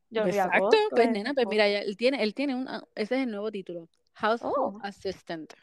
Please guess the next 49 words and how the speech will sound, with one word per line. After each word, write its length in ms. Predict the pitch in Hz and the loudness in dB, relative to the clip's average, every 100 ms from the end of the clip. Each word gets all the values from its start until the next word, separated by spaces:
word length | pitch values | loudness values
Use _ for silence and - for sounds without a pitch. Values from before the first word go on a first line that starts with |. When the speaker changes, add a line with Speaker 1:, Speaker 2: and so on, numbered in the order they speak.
| _ | _
Speaker 2:
Ahí 100 | 165 | -8
está. 280 | 156 - - | -6 -8 -8
Speaker 1:
Ah, 140 | 220 208 | -6 -4
pues 140 | 208 | -2
ya. 220 | 185 180 - _ - - - | -2 -2 -4 _ -20 -12 -6
Speaker 2:
Para 120 | 185 | -4
que 60 | |
lo 100 | 175 | -2
pongan 240 | 170 165 175 | -4 -4 -6
en 60 | |
resumen. 380 | 185 180 175 151 | -4 -6 -8 -12
Speaker 1:
<laughs> 720 | 415 415 415 - 233 233 233 | -10 -8 -10 -6 -2 -2 0
Ya. 100 | 208 | 0
Speaker 2:
Este, 80 | 220 | 0
ajá, 280 | 220 214 214 - | -2 -4 -4 -4
pues 140 | 214 | -6
anyway, 360 | 220 247 233 196 | -4 -4 -4 -4
pues 160 | 214 | -8
supuestamente 520 | 208 202 254 262 285 277 | -8 -10 -8 -8 -6 -6
esa 140 | 202 | -4
persona, 400 | 226 240 254 190 | -4 -4 -4 -4
es 60 | 190 | -4
un 100 | 220 | -6
muchacho, 380 | 226 175 180 - _ _ _ | -8 -10 -12 -20 _ _ _
eh, 440 | - 202 190 180 - | 2 4 4 2 0
tuvo 280 | 208 196 214 | 0 2 0
Speaker 1:
Ujú. 80 | 214 | -2
Speaker 2:
una 140 | 208 | 0
lesión, 580 | 220 226 - 214 180 226 | 0 0 -2 -4 -4 -6
¿verdad? 280 | 170 175 262 - _ - | -2 -2 -2 -6 _ -8
Y 120 | - 208 | -2 -2
supuesto 240 | 185 180 | -2 -4
estaba, 400 | 190 254 247 240 - - | -6 -6 -4 -6 -8 -8
eh, 220 | 190 175 | -6 -6
creo 140 | 185 | -6
que 100 | 196 214 | -8 -8
en 200 | 202 190 | -6 -4
leave 160 | 202 233 | 2 2
of 60 | - | 4
absence 400 | 196 - 208 185 | 4 2 -4 -2
por 160 | 180 | -4
seis 220 | - 185 220 | -2 -2 0
meses. 520 | 196 208 170 170 180 _ _ _ _ _ _ - | -2 -4 -6 -8 -10 _ _ _ _ _ _ 4
Y 80 | |
entonces 240 | 226 214 240 | 4 2 0
cuando 280 | 233 196 185 | 2 4 4
volvió, 680 | 185 175 233 330 254 277 - _ - | 4 6 6 6 4 0 -8 _ 0
lo 120 | 190 | 2
botaron. 380 | 175 180 160 | 2 -6 -10